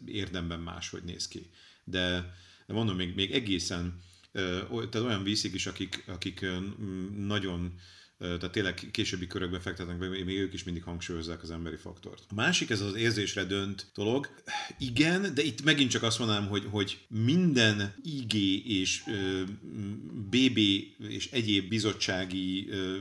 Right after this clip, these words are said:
formalizálás ellenére rengeteg olyan, ö, ö,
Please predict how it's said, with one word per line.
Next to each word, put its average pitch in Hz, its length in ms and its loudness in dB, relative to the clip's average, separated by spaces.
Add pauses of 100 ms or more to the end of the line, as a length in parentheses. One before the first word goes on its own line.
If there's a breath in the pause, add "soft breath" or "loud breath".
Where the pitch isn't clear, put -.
formalizálás 101 840 0
ellenére 98 720 -2 (100)
rengeteg 113 500 0
olyan, 98 360 2
ö, 95 180 -4 (120)
ö, 101 320 -2